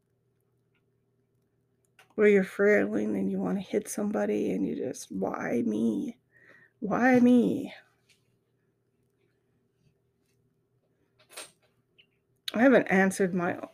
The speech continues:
oh, well, I have answered my "Why me?" because him dying had nothing to do with me. But it took me years and years and years to get to that. So when this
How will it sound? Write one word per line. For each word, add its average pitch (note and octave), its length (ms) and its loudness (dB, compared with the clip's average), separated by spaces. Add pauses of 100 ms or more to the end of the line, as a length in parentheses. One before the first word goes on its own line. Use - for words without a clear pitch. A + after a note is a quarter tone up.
(200)
oh, G3+ 280 2
well, F#3+ 360 -2 (1000)
I G#3 60 -6
have F#3+ 240 2
answered E3+ 360 -2
my F#3 200 -2
"Why F3+ 260 -4
me?" F#3 260 -2
because F#3+ 680 -4 (1400)
him G#3 240 4
dying F#3 360 2
had G#3+ 200 -4
nothing G3 360 -2
to - 120 -14
do G#3 140 -2
with - 220 -6
me. - 280 -6 (3250)
But G#3 80 2
it G3+ 80 0
took G#3 180 2
me G3+ 220 4
years G3 280 2
and G3 160 2
years F#3+ 220 -2
and F#3+ 160 2
years F#3+ 300 0
to - 80 -4
get - 260 -6
to - 80 -8
that. - 260 -8 (1160)
So - 180 0
when G3+ 200 4
this F3+ 320 -2